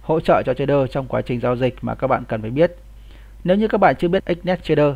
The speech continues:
là gì, cũng như là các cái thao tác cài đặt, các cái thao tác sử dụng cơ bản với Xnet Trader thì các bạn có thể xem cái video hướng dẫn sử dụng Xnet Trader mà team có để ở trên kênh.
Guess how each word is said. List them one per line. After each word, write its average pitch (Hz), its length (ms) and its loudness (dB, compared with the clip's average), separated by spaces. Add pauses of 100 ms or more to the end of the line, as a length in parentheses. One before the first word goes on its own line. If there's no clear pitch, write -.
là 147 160 2
gì, 127 340 2
cũng 185 160 -2
như 185 100 2
là 160 120 4
các 170 120 0
cái 165 100 -2
thao 160 160 2
tác 180 200 -2
cài 123 120 2
đặt, 120 180 2 (140)
các 175 100 -2
cái 170 100 0
thao 156 180 0
tác 170 240 -2
sử 120 160 -6
dụng 117 160 -6
cơ 160 140 0
bản 127 260 2
với 127 140 -6
Xnet 165 220 -4
Trader 147 300 2 (160)
thì 135 100 -2
các - 100 -2
bạn 160 180 4
có 143 100 -4
thể 120 200 0
xem 160 380 0
cái 127 100 -4
video 143 340 -2
hướng 127 240 -4
dẫn 131 240 -2 (120)
sử 120 140 -4
dụng 123 220 -2
Xnet 151 300 -4
Trader 143 320 0 (100)
mà 117 180 0
team 135 260 -4
có 127 160 -2
để 123 140 0
ở 101 100 -2
trên 123 180 -8
kênh. 131 200 2